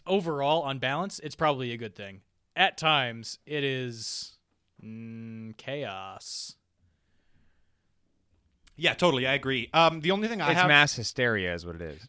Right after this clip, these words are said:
Speaker 2: <laughs> Dogs and cats living together. The only thing I've written down for what it does middle is,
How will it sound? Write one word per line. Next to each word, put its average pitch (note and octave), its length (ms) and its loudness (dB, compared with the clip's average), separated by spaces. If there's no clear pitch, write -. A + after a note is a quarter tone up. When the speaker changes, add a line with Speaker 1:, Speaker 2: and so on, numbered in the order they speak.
Speaker 2:
<laughs> D3+ 120 -16
Dogs D4 440 8
and F#3 100 -4
cats F3 360 4
living C4+ 380 6
together. C3 540 2
The D3 160 -4
only A#3+ 140 0
thing G#3 80 -2
I've F3 340 2
written D#3+ 240 -4
down D#3 180 0
for D#3+ 120 -8
what D3 120 0
it C#3+ 60 -10
does C#3 160 -2
middle B2+ 400 -2
is, B2+ 380 -2